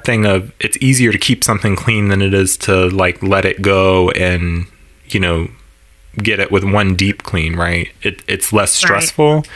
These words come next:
Speaker 1: So I
Speaker 2: Yeah.
Speaker 1: kinda do that on a regular basis where I might pass something a bunch of times and I'm like, "I'm not really using that." Um, and I'll either, you know, if it's something I know I'm not gonna use, I might get rid of it.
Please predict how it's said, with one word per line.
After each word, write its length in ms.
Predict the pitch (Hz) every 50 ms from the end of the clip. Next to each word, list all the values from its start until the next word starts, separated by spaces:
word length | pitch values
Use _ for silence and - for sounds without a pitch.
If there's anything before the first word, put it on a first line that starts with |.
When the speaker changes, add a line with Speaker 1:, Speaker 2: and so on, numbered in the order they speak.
| - - - - - - -
Speaker 1:
So 440 | - - - 143 123 120 120 123 - -
I 60 | -
Speaker 2:
Yeah. 60 | 135 139
Speaker 1:
kinda 280 | - - 180 170 147
do 200 | 131 127 127 127
that 180 | 117 117 113 107
on 120 | 110 107
a 60 | 104
regular 440 | 98 101 113 151 170 165 127 113 104
basis 560 | 95 101 98 98 98 - - - 104 98 - -
where 520 | 110 107 101 101 98 101 101 98 95 - - - - - - - - - - - - - -
I 220 | - 110 110 107
might 340 | 104 110 110 107 107 - -
pass 320 | - 113 117 104 104 - -
something 340 | - 107 98 95 107 98
a 60 | 98 95
bunch 260 | 101 104 101 101 -
of 80 | 104
times 300 | - - 107 98 98 98
and 80 | - 107
I'm 100 | 104 104
like, 160 | 104 104 101 -
"I'm 100 | - 165
not 200 | 185 208 214 -
really 220 | 190 196 190 185 185
using 480 | 160 147 156 170 170 - 147 117 98 95
that." 340 | 87 85 82 80 85 - - - - - -
Um, 480 | - 110 107 104 101 98 98 95 95 95 - -
and 120 | - 117
I'll 160 | 120 120 123 123 -
either, 680 | 139 131 127 120 131 120 113 113 110 107 110 110 110 - _ - - - - - - - - -
you 160 | 143 135 131
know, 200 | 120 110 107 101 -
if 180 | - - -
it's 100 | 139 120 -
something 240 | 139 127 123 123 113
I 100 | 107 101
know 180 | 101 107 113
I'm 100 | 117 120
not 200 | 120 113 - -
gonna 140 | - 117 110
use, 280 | 107 104 107 107 107 104
I 60 | 98
might 220 | 95 101 95 92 71
get 180 | 95 101 -
rid 180 | 101 101 101 110
of 140 | 107 104 110
it. 340 | 104 104 101 101 98 -